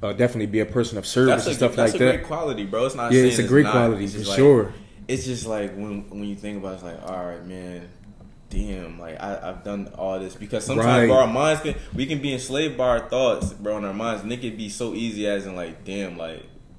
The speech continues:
Speaker 2: would this person do this for me? Like, it'd be that
Speaker 1: Yeah.
Speaker 2: easy when we, when we start, like, damn, like, sh-, I should just chilled and
Speaker 1: Right.
Speaker 2: But knowing that, bro, it's just, it's like, I look at it like this, and I learned a fact, um,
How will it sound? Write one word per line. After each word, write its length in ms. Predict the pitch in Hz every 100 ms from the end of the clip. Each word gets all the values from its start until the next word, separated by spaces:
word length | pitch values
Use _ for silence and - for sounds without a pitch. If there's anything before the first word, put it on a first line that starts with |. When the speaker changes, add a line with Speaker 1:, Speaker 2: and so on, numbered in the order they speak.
| -
Speaker 2:
would 120 | 82 82
this 120 | 113
person 300 | 131 120 110
do 120 | 117
this 160 | 120 -
for 80 |
me? 300 | 95 120 131 - - -
Like, 140 | 110
it'd 120 | 127 139
be 40 |
that 220 | 151 147 127
Speaker 1:
Yeah. 40 |
Speaker 2:
easy 320 | 147 156 131
when 200 | 120 120
we, 140 | 123 127
when 220 | 101 117
we 80 | 135
start, 340 | - 147 139 -
like, 120 | 92 - -
damn, 300 | 104 113 90
like, 160 | 55 - -
sh-, 140 | - -
I 80 | -
should 200 | - 90
just 240 | - -
chilled 380 | - 113 123 101
and 160 | 90 87 - -
Speaker 1:
Right. 260 | 113 117
Speaker 2:
But 220 | 120 113 101
knowing 460 | 104 135 135 110
that, 300 | 110 123 104
bro, 220 | 110 113
it's 180 | 117 113
just, 300 | 107 101 - - - - - - -
it's 160 | 127
like, 180 | 139 123
I 260 | - - 120
look 160 | 127
at 100 | 117
it 60 | 104
like 180 | 101 101
this, 140 | 110
and 80 | 110
I 80 | 104
learned 320 | 95 104 101
a 80 | 85
fact, 420 | - 95 85 -
um, 560 | 87 87 82 78 85